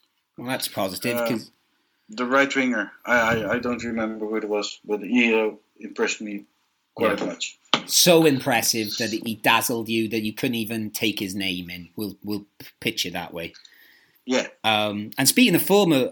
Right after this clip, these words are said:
Speaker 1: uh, Malaga wingers, I don't know if you saw Tete scored on the weekend for Elche. That was nice to see. Um, I don't know if either of you saw the goal.
Speaker 2: Uh, yes, I saw the goal. Pretty goal.
Speaker 1: Yeah, it was cool. Like a sort of
Speaker 2: A
Speaker 1: fl-
Speaker 2: Tete. It was a Tete goal.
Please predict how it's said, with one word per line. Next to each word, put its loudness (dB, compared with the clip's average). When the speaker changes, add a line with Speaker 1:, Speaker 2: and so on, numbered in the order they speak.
Speaker 1:
uh, 2
Malaga 0
wingers, 2
I 2
don't 2
know 2
if -2
you 2
saw 6
Tete 0
scored 0
on -2
the 0
weekend -2
for -4
Elche. -2
That -2
was -6
nice -2
to -6
see. -2
Um, -8
I -6
don't 0
know 0
if -4
either 4
of -6
you -4
saw -2
the -4
goal. -2
Speaker 2:
Uh, 2
yes, 2
I -6
saw 0
the -4
goal. -4
Pretty -2
goal. -4
Speaker 1:
Yeah, -6
it -8
was -10
cool. -4
Like -10
a -6
sort -2
of -2
Speaker 2:
A 0
Speaker 1:
fl- 6
Speaker 2:
Tete. 0
It -6
was 0
a -6
Tete 0
goal. -4